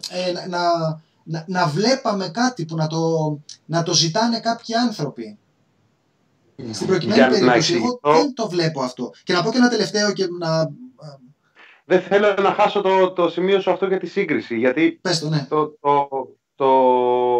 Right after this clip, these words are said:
Speaker 2: προσπά-, είπα πριν ότι θα προσπαθήσω να το κάνω προσεκτικά, αλλά δεν το έκανα αρκετά προσεκτικά. Ε, ούτε, ε, ούτε είμαι σε θέση, ούτε και είναι και του παρόντος να συγκρίνουμε,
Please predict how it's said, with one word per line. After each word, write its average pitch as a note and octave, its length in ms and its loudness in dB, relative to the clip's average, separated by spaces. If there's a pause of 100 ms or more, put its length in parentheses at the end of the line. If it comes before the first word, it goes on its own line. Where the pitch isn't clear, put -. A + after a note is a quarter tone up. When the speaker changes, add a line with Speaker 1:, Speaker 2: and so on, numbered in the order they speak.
(160)
Speaker 2:
προσπά-, D3 480 0
είπα E3 320 0
πριν D#3 240 0
ότι D3+ 240 -4
θα C#3 120 -2
προσπαθήσω C3 300 -2
να D#3 60 2
το - 60 -6
κάνω D#3 240 2
προσεκτικά, C#3 600 0
αλλά D#3 200 4
δεν D#3 120 0
το E3 80 2
έκανα B2+ 220 2
αρκετά G#2 320 0
προσεκτικά. G#2 680 -6 (400)
Ε, E2 360 -8 (200)
ούτε, D3 580 6
ε, A2+ 80 2 (1400)
ούτε F3 360 2
είμαι C3 180 6
σε G#2+ 160 2
θέση, C3 400 2
ούτε F3+ 460 2
και A#2 160 0
είναι G#2+ 240 2
και G2+ 300 0 (320)
του G#2 600 6
παρόντος G#2+ 500 2
να G#2+ 100 -2
συγκρίνουμε, G2+ 800 -2